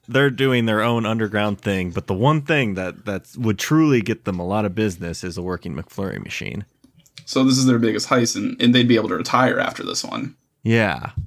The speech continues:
Speaker 1: 'cause then
Speaker 2: 'Cause
Speaker 1: they
Speaker 2: it's
Speaker 1: have
Speaker 2: always,
Speaker 1: everything
Speaker 2: it's
Speaker 1: they
Speaker 2: always one
Speaker 1: need.
Speaker 2: last heist.
Speaker 1: Yeah. All right. So what's, what's the, what's the plan?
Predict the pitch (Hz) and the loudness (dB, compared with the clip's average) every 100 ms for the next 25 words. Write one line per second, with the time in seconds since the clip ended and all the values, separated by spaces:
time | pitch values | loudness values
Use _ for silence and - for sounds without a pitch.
0 | - 117 101 123 123 110 104 107 117 101 | -4 -4 2 2 4 2 4 4 2 0
1 | 95 - 123 117 117 107 101 - 143 107 | -2 -2 0 0 -2 -2 -4 -2 -4 -4
2 | - - - - 107 82 - - _ _ | -6 -8 -10 -8 -6 -6 -10 -20 _ _
3 | _ _ _ _ _ _ _ - 139 101 | _ _ _ _ _ _ _ -2 0 0
4 | 104 - 113 117 - - 117 - 123 113 | -2 -2 0 0 -2 -8 -8 -6 -6 -6
5 | - 113 127 123 95 80 | -4 -4 0 2 2 -2